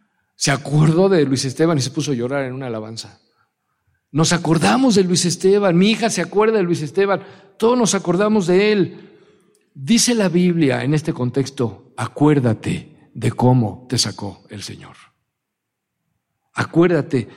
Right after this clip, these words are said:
de lo que hizo el Señor por ti. Qué, qué hermoso es cuando nosotros vemos, aún en medio de las tribulaciones, a Dios trabajando,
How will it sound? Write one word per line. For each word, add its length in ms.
de 100
lo 140
que 120
hizo 160
el 60
Señor 420
por 240
ti. 420
Qué, 220
qué 220
hermoso 500
es 140
cuando 200
nosotros 420
vemos, 380
aún 340
en 200
medio 320
de 100
las 140
tribulaciones, 920
a 100
Dios 180
trabajando, 600